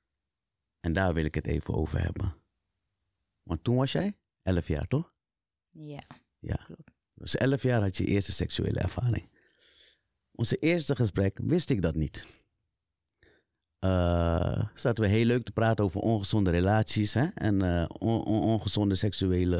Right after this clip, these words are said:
Speaker 1: eh, eh, gedrag. Eh, want dat is mijn ervaring, want ik was ook elf jaar toen ik, eh, mijn eerste seksuele ervaring had. Maar ik ben een jongen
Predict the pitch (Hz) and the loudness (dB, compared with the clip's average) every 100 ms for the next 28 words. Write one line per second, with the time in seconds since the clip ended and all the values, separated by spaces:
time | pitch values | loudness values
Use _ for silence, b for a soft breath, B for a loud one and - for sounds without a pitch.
0 | - 87 87 85 - b b b b - | 0 0 0 0 -4 b b b b -6
1 | 92 104 95 107 - - _ _ _ _ | -2 -2 0 0 -2 -10 _ _ _ _
2 | - 92 92 95 110 90 110 107 104 95 | -2 0 2 2 2 2 2 2 0 2
3 | 90 104 - 92 92 95 104 175 - - | 2 2 2 0 0 0 0 0 2 0
4 | 87 80 - - - 82 78 - 67 58 | 0 -2 -4 -12 -4 -2 -2 -2 -2 0
5 | 78 64 67 85 - - - 85 80 78 | 0 0 -2 -2 -2 -2 -2 0 0 0
6 | 90 - - - 69 - _ - _ - | -2 0 0 0 -2 -4 _ -20 _ -8
7 | 80 80 - 82 85 82 82 98 101 104 | -4 -4 -2 0 2 2 4 4 4 2